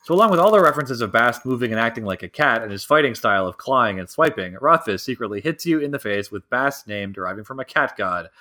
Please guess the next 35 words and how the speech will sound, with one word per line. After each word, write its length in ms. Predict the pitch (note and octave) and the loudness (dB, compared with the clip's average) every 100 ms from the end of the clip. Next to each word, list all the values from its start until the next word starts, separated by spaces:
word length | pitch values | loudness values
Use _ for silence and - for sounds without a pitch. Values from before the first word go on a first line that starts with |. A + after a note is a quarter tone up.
| - _ | -20 _
Signed, 320 | - C#3+ C#3 A#2 | -6 -2 -2 -2
Mike 220 | A#2+ - | -6 -4
the 80 | A2 | -4
Mighty. 340 | G2 F2 D#2+ _ _ _ | -2 -4 -8 _ _ _
P 100 | - A3 | 2 4
S, 320 | D3 - - _ _ - | 4 0 -14 _ _ -4
recommendation 600 | D3+ F#3 F#3 G3 F#3+ D3 | 0 0 2 2 2 -2
time. 360 | A#2+ G2+ E2 - _ _ _ _ _ | 0 0 -4 -14 _ _ _ _ _
Bastet, 480 | D#3+ F#3+ - G#2 - | 2 2 2 -2 -2
the 80 | A#2 | -8
cat 300 | - D3+ C3+ | -2 -2 0
goddess 320 | C3+ A#2 G#2+ | 0 0 -2
herself, 420 | A2+ - E3+ A2+ | -6 0 2 2
appears 300 | A2+ C3+ C3+ | -2 -2 -2
in 80 | C3 | 0
one 140 | A#2+ | -4
of 40 | C3 | -2
my 120 | C#3 | -2
favorite 360 | G#2+ G#2+ B2+ D#3 | -2 -4 -4 0
reads, 360 | F#3 B2+ F2 | 2 2 -2
The 80 | - | -8
Secrets 460 | - D#3+ E3+ D#3+ - | -2 -2 0 -2 -2
of 160 | B2 | -4
the 80 | A#2 | -2
Immortus-, 540 | A2+ A2+ C#3+ D3 C#3+ - - _ _ _ _ | -4 0 0 0 -2 -10 -20 _ _ _ _
The 60 | |
Secrets 380 | - G3 G3 F#3 | 0 2 2 0
of 140 | B2+ B2 | -2 -2
the 120 | B2 | -2
Immortal 400 | A#2+ D3 E3+ C#3 | 0 2 2 0
Nicholas 400 | B2+ D#3 D3+ C#3 | -2 -2 -2 -2
Flamel 380 | - D3+ A2+ F2+ | -2 -2 -2 -4
by 120 | G2 | -4
Michael 300 | A2 A#2+ A#2 | -4 -6 -10
Scott. 400 | - A#2+ F2+ | -6 -2 -2